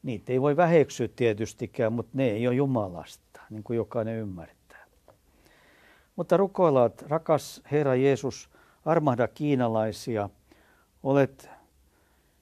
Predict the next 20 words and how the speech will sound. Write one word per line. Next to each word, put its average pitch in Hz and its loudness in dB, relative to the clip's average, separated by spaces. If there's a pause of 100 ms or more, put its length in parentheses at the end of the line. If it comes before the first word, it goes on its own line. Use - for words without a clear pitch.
(400)
kiinalaistenkin 139 0
puolesta 127 0 (160)
ruk-, 131 -8
kuollut 135 -2
ja, 117 0 (920)
ja 113 -4
olet 123 -2
sovittanut 127 0
kiinalaisten 113 -2
synnit. 113 -6
Sen 135 -4
tähden 131 0
sinun 160 -2
nimessäsi 127 -4 (840)
me 120 -6
tullaan 131 2
vastustetaan 120 -2
ateismin 120 -2
syntejä 110 -4
ja 107 -4